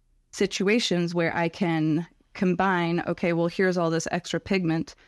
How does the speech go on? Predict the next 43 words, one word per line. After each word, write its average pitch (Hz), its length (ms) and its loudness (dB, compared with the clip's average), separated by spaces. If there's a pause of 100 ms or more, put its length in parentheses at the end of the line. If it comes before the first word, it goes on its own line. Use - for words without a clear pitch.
(280)
and 165 400 0 (100)
here's 226 340 0
a 185 60 2
blank 185 300 2
canvas 185 460 0
that 165 100 0
I'm 165 140 2
gonna 170 240 0
have 170 260 -2
to - 100 -4
do 170 180 0
an 165 120 0
underpainting 165 640 0
on 151 220 0
anyway. 160 680 0 (500)
So 180 80 4
what 175 180 2
if 175 160 -2
I 170 120 2
just 165 600 -4 (100)
took - 240 -2
all 175 160 2
that 170 200 2
extra 165 280 -2
pigment 170 460 2
and 160 240 -2
put 175 160 0
it 170 140 0
on 160 160 2
the 151 40 0
underpainting 160 800 0 (200)
on 170 160 2
a 156 40 0
piece - 280 -4
of 147 100 -8
canvas? - 640 -4 (480)
Um, 151 560 0
it 180 160 2
makes 185 320 0
those 190 320 0
kinds 180 380 -2
of 170 140 -4
connections 180 800 -2